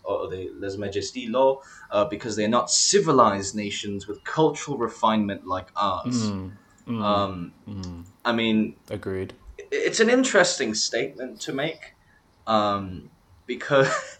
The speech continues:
Speaker 1: <laughs> I don't know, I've always seen the term civilized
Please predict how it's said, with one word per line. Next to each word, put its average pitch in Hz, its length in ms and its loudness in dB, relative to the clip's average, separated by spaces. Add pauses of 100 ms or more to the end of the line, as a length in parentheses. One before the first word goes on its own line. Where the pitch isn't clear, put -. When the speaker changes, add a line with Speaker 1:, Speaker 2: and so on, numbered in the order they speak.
(140)
Speaker 1:
<laughs> - 400 -14
I 185 80 10
don't 190 80 6
know, 185 120 6
I've - 140 4
always 185 280 4
seen 160 200 0
the 143 80 0
term 127 320 -2
civilized 120 840 0